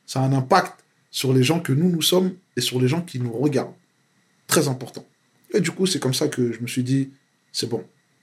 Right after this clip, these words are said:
ils m'ont mis en prison, ils m'ont mis dans ces conditions,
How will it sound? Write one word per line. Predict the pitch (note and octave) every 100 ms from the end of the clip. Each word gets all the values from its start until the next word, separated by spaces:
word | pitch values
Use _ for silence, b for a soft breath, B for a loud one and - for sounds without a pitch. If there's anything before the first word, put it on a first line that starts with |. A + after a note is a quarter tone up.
| _ _
ils | A#2+
m'ont | A2
mis | C3
en |
prison, | B2+ - A#2+ B2 B2+ _ _ _ _ -
ils |
m'ont | A#2
mis | C3
dans | B2+
ces | B2+ B2
conditions, | A#2+ A#2 - B2